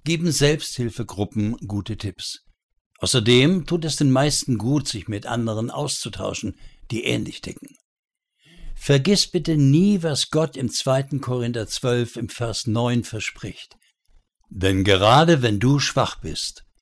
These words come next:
wirkt meine Kraft ganz besonders in dir." Falls du jemanden kennst, bei dem du ein Alkproblem vermutest,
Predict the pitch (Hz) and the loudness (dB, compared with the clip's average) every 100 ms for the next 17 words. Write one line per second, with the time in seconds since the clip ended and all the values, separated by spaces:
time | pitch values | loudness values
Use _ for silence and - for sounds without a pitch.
0 | _ - 90 113 131 - - 110 101 117 | _ -10 0 2 2 -4 -10 -6 -4 -4
1 | 123 - 92 87 - - - - - _ | -6 -6 -6 -6 -8 -18 -20 -20 -20 _
2 | 85 90 - 104 92 90 90 - - - | -8 -8 -8 -6 -4 -4 -4 -6 -8 -10
3 | - 78 71 71 - _ _ _ - _ | -10 -8 -8 -10 -12 _ _ _ -20 _
4 | _ _ _ - 135 - - 170 190 139 | _ _ _ 0 2 4 2 4 6 4
5 | 107 98 98 - 117 117 - - 101 95 | 2 -2 -2 2 4 4 2 -2 -4 0
6 | 120 117 110 113 - 123 147 - 107 95 | 0 2 0 0 0 0 0 -6 -6 -2
7 | 107 107 113 107 113 113 127 - - | -2 -2 -2 0 0 0 -2 -4 -6